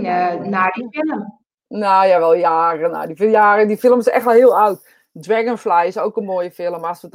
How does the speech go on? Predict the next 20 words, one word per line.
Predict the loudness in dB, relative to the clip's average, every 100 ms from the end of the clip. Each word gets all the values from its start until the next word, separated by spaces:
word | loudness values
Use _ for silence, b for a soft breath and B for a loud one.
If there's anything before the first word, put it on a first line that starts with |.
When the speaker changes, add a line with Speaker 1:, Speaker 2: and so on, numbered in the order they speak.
| -6
Speaker 2:
dan | -6
over | -6
filmtips | -8 -10 -8 -10 -8
hebben. | -8 -8 -12 B B -20 B
Over | -8 -6 -8
de |
spirituele | -16 -12 -12 -6 -6 -4
wereld. | -4 -2
En | 0
laatst | 0 0 0
zag | -2
ik | 0
ook | 0
iets | 0 -6
bij-, | -6
voorbij | -6 -2 -2
komen, | 0 -2 0
dat | 0
heb |
ik | 0